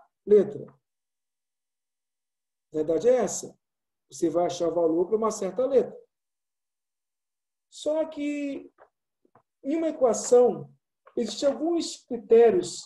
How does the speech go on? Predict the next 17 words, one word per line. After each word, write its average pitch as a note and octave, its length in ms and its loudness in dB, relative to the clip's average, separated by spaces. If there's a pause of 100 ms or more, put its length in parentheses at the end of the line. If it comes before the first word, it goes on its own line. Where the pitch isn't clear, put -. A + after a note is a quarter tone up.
(560)
que G#3+ 60 -12
devem A#3 300 6
ser A3+ 340 4
seguidos. B3+ 800 -8 (1800)
O - 40 -20
primeiro C#4 300 -2
deles, A3 560 2 (600)
conjunto A#3 1000 2
universo. G#3 840 2 (1600)
Vamos G#3 200 2
relembrar G#3+ 720 2 (720)
o G3+ 80 -6
que A3 100 2
é A3 40 8
o A3 60 4
conjunto G3 280 0
universo. F#3 720 0